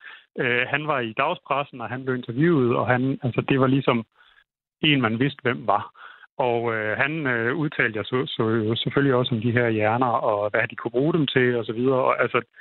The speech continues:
den eneste form for presse, der var der i fyrrerne og start halvtredserne, det var, hvor fantastisk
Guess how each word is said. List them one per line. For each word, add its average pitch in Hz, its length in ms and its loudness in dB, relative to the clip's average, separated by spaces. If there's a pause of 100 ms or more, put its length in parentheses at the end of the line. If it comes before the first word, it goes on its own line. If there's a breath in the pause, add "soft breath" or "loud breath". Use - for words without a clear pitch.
(220 loud breath)
den 139 100 2
eneste 170 360 0
form 160 260 0
for 117 80 -4
presse, - 400 -2
der 101 120 -6
var 127 160 0
der 110 200 -2
i 98 160 -8
fyrrerne 113 360 2
og 95 60 -10
start 110 220 0
halvtredserne, 104 540 -4
det 123 140 -2
var, 120 160 4
hvor 113 260 0
fantastisk 123 540 -4